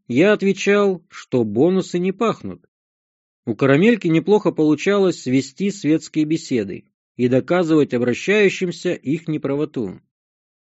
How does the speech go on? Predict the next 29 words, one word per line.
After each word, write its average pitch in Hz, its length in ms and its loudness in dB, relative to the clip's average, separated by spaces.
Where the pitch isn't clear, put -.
Доводить 185 480 2
до 185 100 8
белого 208 380 4
коленя 196 640 2
она 208 240 -2
тоже 202 340 0
умела 165 400 -2
мастерски, - 720 -8
но 123 180 -2
в 110 80 -6
данном 214 360 2
случае 214 500 -2
Светлая 170 540 -2
старалась 175 640 -2
сдерживаться. 113 1040 -6
Лифт 180 440 2
Карстейн, 226 600 0
к - 60 -16
слову, 202 540 0
присутствовал 143 880 -2
на 107 180 -6
балу, 98 420 -6
однако 208 540 -2
к - 80 -8
нам 160 260 0
он 202 120 -2
подходить 117 560 -4
не 131 100 -4
стал. 95 460 -14